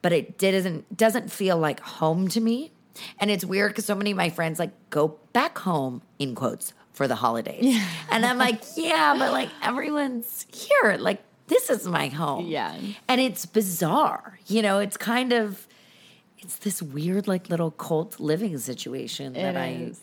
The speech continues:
Speaker 1: established and haven't left and can't imagine leaving.
Speaker 2: Well, it's also the experiences that only those people really understand
Speaker 1: Right.
Speaker 2: in a way. Where
Speaker 1: Right.
Speaker 2: unless you've been in it, it sounds so crazy and foreign and,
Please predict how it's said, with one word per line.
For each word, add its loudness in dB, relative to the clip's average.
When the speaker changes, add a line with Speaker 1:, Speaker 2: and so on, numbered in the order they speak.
Speaker 1:
established -6
and -8
haven't -4
left -4
and -6
can't -4
imagine -2
leaving. -12
Speaker 2:
Well, 4
it's 0
also 2
the 2
experiences -4
that -6
only -4
those -6
people -8
really -4
understand -8
Speaker 1:
Right. 0
Speaker 2:
in -4
a -4
way. -6
Where 2
Speaker 1:
Right. 4
Speaker 2:
unless 2
you've 0
been 0
in -4
it, -2
it -10
sounds -4
so -4
crazy -4
and -6
foreign -4
and, -6